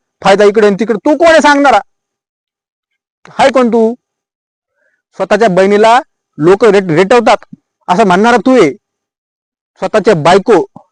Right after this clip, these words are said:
करुणताई मुंडे, त्यांच्या बायकोच्या बहिणीचा तू बलात्कार केलास. अरे नराधमा, तुला जागा भेटणार नाही, इतके वाईट कृ-,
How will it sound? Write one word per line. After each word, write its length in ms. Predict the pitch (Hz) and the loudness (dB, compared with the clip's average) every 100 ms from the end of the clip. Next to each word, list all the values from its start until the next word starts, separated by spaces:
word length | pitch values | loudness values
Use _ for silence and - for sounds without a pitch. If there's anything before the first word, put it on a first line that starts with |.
| _ _ _ - | _ _ _ -10
करुणताई 360 | 175 196 208 185 175 | -8 -2 -2 -2 -2
मुंडे, 320 | 196 208 143 - _ _ _ _ _ _ _ _ - | 0 0 -2 -6 _ _ _ _ _ _ _ _ -12
त्यांच्या 220 | 156 170 | -6 -4
बायकोच्या 480 | 139 160 165 185 175 | -2 -2 -2 -2 0
बहिणीचा 420 | 160 170 170 180 | 0 -2 -4 -4
तू 160 | 190 | -4
बलात्कार 460 | 151 147 151 185 165 | -2 -2 -2 -4 -4
केलास. 420 | 165 151 135 - _ _ _ _ _ _ _ | -2 -4 -4 -10 _ _ _ _ _ _ _
अरे 480 | - 151 175 190 202 | -10 -4 0 0 0
नराधमा, 800 | 170 143 151 170 135 151 180 190 214 _ _ _ _ | -2 -4 -2 -2 -2 -4 -2 -2 -6 _ _ _ _
तुला 160 | 175 147 | -6 -4
जागा 240 | 156 175 | 0 0
भेटणार 300 | 170 151 175 | 0 -2 -2
नाही, 120 | 185 180 | -4 -4
इतके 200 | - 180 | -2 0
वाईट 220 | 170 196 | 0 0
कृ-, 220 | 190 | -4